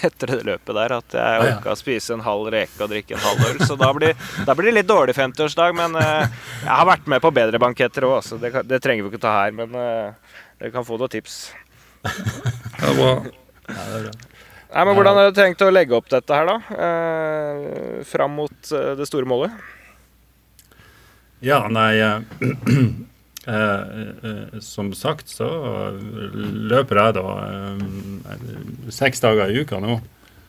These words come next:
Speaker 2: Så, ja, nå blir det vel litt mer ski nå i vinterperioden, men, eh, men, eh, nei, jeg har nå lagt et løp med, med langtur hver søndag og, og, eh, en eller to intervaller i uka og,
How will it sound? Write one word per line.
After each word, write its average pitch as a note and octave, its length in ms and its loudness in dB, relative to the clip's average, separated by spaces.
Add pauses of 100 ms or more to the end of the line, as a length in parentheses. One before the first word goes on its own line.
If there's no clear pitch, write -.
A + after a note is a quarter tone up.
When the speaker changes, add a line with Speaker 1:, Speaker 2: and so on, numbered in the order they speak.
(120)
Speaker 2:
Så, G#2 260 -6 (320)
ja, A#2 180 0
nå B2 160 4
blir B2 140 6
det G2+ 80 2
vel G2 160 0
litt A2 160 0
mer F#2 180 -4
ski A#2 220 2 (280)
nå F#2+ 260 -6
i F#2+ 140 -8
vinterperioden, A2 1000 -2
men, G2+ 260 -6
eh, G2+ 200 -6 (1200)
men, G#2+ 280 0
eh, F#2+ 380 -2 (400)
nei, A#2+ 120 2
jeg A2+ 120 6
har C#3 100 2
nå A2+ 400 0
lagt B2 260 -4
et - 180 -8
løp A2 280 2
med, F2+ 420 -6
med F#2+ 380 -6
langtur G2+ 460 -2
hver F#2+ 180 -4
søndag G2 560 -2
og, G2 400 -4 (800)
og, F#2 380 -14
eh, G2+ 400 -14 (1080)
en A#2+ 220 4
eller G#2+ 180 4
to A#2 200 4
intervaller G#2 500 2
i G2 160 0
uka A#2 260 -2
og, F#2 480 -4